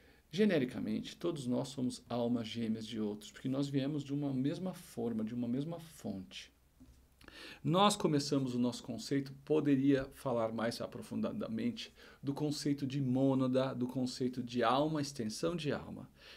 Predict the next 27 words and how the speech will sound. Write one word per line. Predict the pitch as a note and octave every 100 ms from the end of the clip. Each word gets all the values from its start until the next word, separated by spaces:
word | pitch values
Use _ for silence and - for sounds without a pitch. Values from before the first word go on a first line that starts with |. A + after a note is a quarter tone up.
| -
E | A#2+ C#3+
aí, | D3 E3+ G3+ C3+
quando | - D3+ D3
você | D3 D3
fala | C#3 C3+ B2
da | A#2
mônada, | A2+ A#2+ D3+ F#3 F#3 F#3+ G3+ G#3 - B2+
você | B2 B2+ C#3
faz | - B2+
parte | - B2 A#2+ B2+
de | A#2+ B2
uma | B2 A#2 A2+ A2+ - - -
vertente, | A2+ B2+ B2 - - D#3+ G3+ G#3+
essa | D#3+ D#3+
vertente | C3+ B2+ C3+ C#3
se | - C3
dissolve | A#2+ - A#2+ A#2+
em | A#2 A2+
almas, | B2+ F3+ G3 D#3+
essa | D3+ D3+
alma | C3+ C#3 C#3
se | -
dissolve | B2+ - B2 B2+
em |
extensões | B2 - A#2 - D#3 F3+
de | C#3+
almas. | A#2+ A2 G2 -